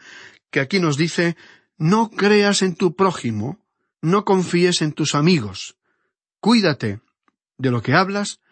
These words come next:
con la que duerme en tus brazos". Volviendo a nuestro tiempo, y al mirar atrás, Seguramente casi todos habremos sabido de situaciones matrimoniales que han llegado al extremo en que su cónyuge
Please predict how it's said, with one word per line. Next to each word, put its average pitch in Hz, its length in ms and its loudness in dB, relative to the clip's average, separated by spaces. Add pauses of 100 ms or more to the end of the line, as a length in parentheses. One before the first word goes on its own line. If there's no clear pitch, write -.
(340)
con 127 140 -2
la 117 100 0
que 113 140 -4
duerme 151 300 2
en 131 80 -4
tus 117 180 -2
brazos". 98 540 -8 (920)
Volviendo 208 400 2
a 202 40 2
nuestro 185 300 2
tiempo, 123 560 0 (480)
y 127 100 -4
al 113 100 -2
mirar 123 280 0
atrás, 160 460 -2 (420)
Seguramente 220 560 0
casi 147 300 -2
todos 175 400 0
habremos 156 340 0
sabido 147 340 2
de 131 120 2
situaciones 123 560 -2
matrimoniales 123 760 0 (400)
que 160 100 -2
han 170 120 2
llegado 170 300 2
al 135 80 0
extremo 165 460 0
en 139 120 0
que 120 100 -2
su 123 180 -8
cónyuge 180 600 0